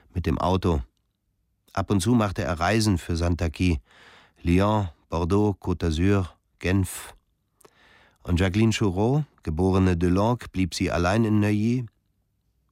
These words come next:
Manchmal hatte er sie mitgenommen auf seinen Fahrten an die Côte d'Azur. Und wenn sie allein war, womit vertrieb sie sich dann ihre Zeit? Gab es wirklich niemanden, der ihm Auskunft erteilen konnte über das Verschwinden von Jacqueline, verheiratete Choureau, geborene Delorgue,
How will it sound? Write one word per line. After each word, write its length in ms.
Manchmal 480
hatte 200
er 120
sie 100
mitgenommen 600
auf 140
seinen 300
Fahrten 420
an 120
die 100
Côte 240
d'Azur. 500
Und 180
wenn 140
sie 120
allein 380
war, 240
womit 300
vertrieb 360
sie 120
sich 160
dann 180
ihre 180
Zeit? 400
Gab 200
es 120
wirklich 300
niemanden, 520
der 140
ihm 160
Auskunft 520
erteilen 440
konnte 280
über 180
das 140
Verschwinden 500
von 200
Jacqueline, 520
verheiratete 880
Choureau, 520
geborene 600
Delorgue, 520